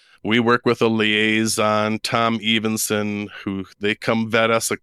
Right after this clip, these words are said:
every couple of years. And he has given me so many great insights. And, uh, and, and if there's any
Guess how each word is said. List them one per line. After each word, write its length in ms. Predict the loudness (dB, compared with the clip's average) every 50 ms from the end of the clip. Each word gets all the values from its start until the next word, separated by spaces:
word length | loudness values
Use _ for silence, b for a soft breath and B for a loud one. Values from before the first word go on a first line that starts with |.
| _
every 180 | -4 -4 -4 -4
couple 300 | -2 -2 -2 -2 0 0
of 60 | 2
years. 540 | 2 4 4 4 2 2 0 -2 -6 -8 B B B B B B B B B -2
And 540 | 0 2 2 2 2 2 2 0 -2 -4 -8 -12
he 480 | -8 -4 -2 0 2 2 2 2 2 2
has 340 | 2 2 2 2 0 -2
given 400 | -4 -2 0 0 0 0 0 0
me 140 | 0 0 -2
so 500 | -2 -4 -6 -6 -4 0 2 4 4 4
many 260 | 4 4 2 2 0 -2
great 360 | -4 -4 -2 -2 0 -2 -2
insights. 800 | -4 -4 -4 -4 -4 -6 -4 -4 -4 -4 -4 -6 -6 -8 -8 -8
And, 160 | -6 -4 -2 -2
uh, 120 | -2 -2 -2
and, 200 | -4 -4 -4 -4
and 140 | -2 -2 -2
if 100 | 0 0
there's 260 | 0 0 0 0 0
any 380 | 0 0 2 2 0 0 -2